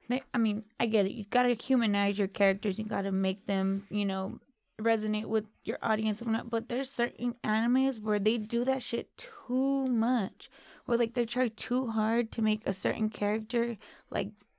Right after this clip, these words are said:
be either, like, the sad,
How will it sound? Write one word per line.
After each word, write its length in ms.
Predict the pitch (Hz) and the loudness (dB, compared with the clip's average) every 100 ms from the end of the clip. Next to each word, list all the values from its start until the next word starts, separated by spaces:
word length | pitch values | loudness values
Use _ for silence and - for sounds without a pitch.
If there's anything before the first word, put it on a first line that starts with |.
| _ _ _ 214 | _ _ _ -4
be 440 | 214 233 226 220 - - - _ | 0 2 0 -2 -8 -20 -20 _
either, 440 | 220 220 226 214 208 | -4 4 6 6 2
like, 280 | 214 214 | -2 -2
the 100 | 208 | -4
sad, 440 | 196 - 220 220 | -4 0 2 0